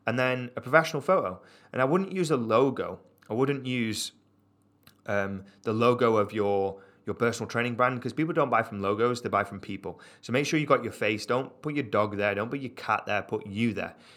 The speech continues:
'cause people are buying an intimate service from you. So make sure that's good. And when I say professional, I mean just make sure the quality's fairly good. Use your iPhone and take a portrait photo of yourself. That'll be good enough. Then basically what you wanna do is you wanna use all the real estate.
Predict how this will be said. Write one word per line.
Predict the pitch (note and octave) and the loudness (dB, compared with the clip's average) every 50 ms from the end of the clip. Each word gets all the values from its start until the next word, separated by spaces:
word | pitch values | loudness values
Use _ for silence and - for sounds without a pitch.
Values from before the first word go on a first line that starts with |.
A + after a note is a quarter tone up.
| _ _ _ | _ _ _
'cause | - A2 G2 | -10 -10 -6
people | - A#2+ B2+ B2 B2 B2 | -4 -4 -4 0 2 0
are | A2 | 2
buying | - A2 G#2+ G#2+ G#2 G2+ | 4 2 2 2 2 0
an | G2 G2+ - | -4 -6 -4
intimate | A2 G#2+ G#2+ G#2 - G#2+ G#2 G2 G2 - - | -2 -2 -2 -4 -6 -6 -4 -4 -4 -4 -6
service | - - A2 G2+ F#2+ F2+ F#2 - | -6 -4 -2 -2 -2 -4 -6 -10
from | - - F#2 F2+ | -10 -12 -10 -6
you. | G2+ A2 G2 E2+ - - _ _ - - - - - _ _ | -4 -4 -4 -4 -6 -14 _ _ -20 -20 -20 -20 -20 _ _
So | - C3 | -4 -2
make | C#3+ D3+ C#3+ | -2 -2 0
sure | E3 D#3 | 2 4
that's | C#3+ C3+ C3+ - | 4 4 2 2
good. | - A#2+ A2 A2 A2 | 0 0 0 0 0
And | A2+ | 0
when | C3 C#3+ | 0 0
I | C#3+ | 0
say | - - C#3+ C3 | 0 0 0 0
professional, | - A2 - - B2+ B2 A#2+ - A2+ G#2 | 0 -4 0 2 2 2 2 -2 -4 -2
I | G#2+ | -2
mean | G#2+ G#2 G2 | -4 -6 -6
just | G#2+ G2+ - - _ _ - | -6 -8 -10 -10 _ _ -4
make | B2 C3+ B2+ | -4 -4 -4
sure | - C3+ | -4 -6
the | B2+ | -8
quality's | C3 - - A#2+ G#2+ G#2+ G#2 - - G2 F#2 | -8 -6 -4 -2 -2 -2 -2 -4 -8 -12 -12
fairly | - - - G#2 G2 F#2+ F#2+ F#2 | -10 -4 0 0 0 0 0 -4
good. | F2+ - A#2 A2+ G2 - - - - - - _ _ | -6 -6 -6 -6 -6 -10 -16 -20 -20 -20 -20 _ _
Use | - A2+ B2+ C#3 C3 C3+ | -2 2 2 2 4 4
your | C3 A2+ - A2+ | 2 2 2 2
iPhone | G#2+ A#2 A#2+ - - C#3 C#3 C#3 | 2 2 2 2 2 2 2 2
and | B2+ A2 | 0 -4
take | - - G#2+ G#2 G2+ - | -2 -2 -2 -2 -2 -2
a | G#2+ G2+ F2+ | -4 -4 -4
portrait | - - - G#2+ G#2+ G#2+ - - G#2+ G#2 G2 | -6 -6 -4 -4 -4 -4 -4 -4 -4 -6 -4
photo | - - A2 G#2+ - | -2 -2 -2 0 0
of | G2+ G2 G2 | -4 -6 -6
yourself. | F#2 - - A#2 A#2+ B2+ B2 - - - - - _ _ _ | -8 -4 0 2 2 2 0 -4 -12 -20 -20 -20 _ _ _
That'll | - A2+ - F#2+ | 0 0 0 -2
be | G2 | -6
good | F#2+ - F#2+ F2+ | -6 -8 -8 -8
enough. | F2+ F2 E2+ - - - - _ _ _ _ _ - - - - - - - _ _ | -8 -10 -12 -14 -18 -20 -20 _ _ _ _ _ -20 -20 -20 -20 -20 -20 -20 _ _
Then | C3 C#3+ E3+ F3+ | 4 4 6 8
basically | E3 E3 D#3 - - D#3 - C#3+ C3 | 6 6 6 4 0 -4 -4 -4 -2
what | A#2 A#2 B2 A#2+ | 0 0 0 0
you | A#2+ A2+ | 0 -2
wanna | A#2 A2+ G#2+ | -2 -2 -2
do | F#2+ G2+ A2 | -2 0 0
is | G#2+ G#2 | 0 0
you | A#2 B2 | -2 -2
wanna | C3+ C3+ | -2 -2
use | C3 A#2 A#2 B2 B2 B2+ A#2+ A2+ - - | -2 -2 0 0 0 0 -2 -4 -6 -4
all | - A2+ A#2 B2 B2+ B2+ B2+ B2+ | -2 2 2 4 4 4 4 2
the | B2 A#2 | 2 0
real | A2 G#2 G2+ G#2 G#2+ A2 G#2+ | 0 0 0 0 2 2 0
estate. | G2+ - - - - E2+ E2+ - - | -2 -6 -8 -8 -8 -10 -10 -12 -14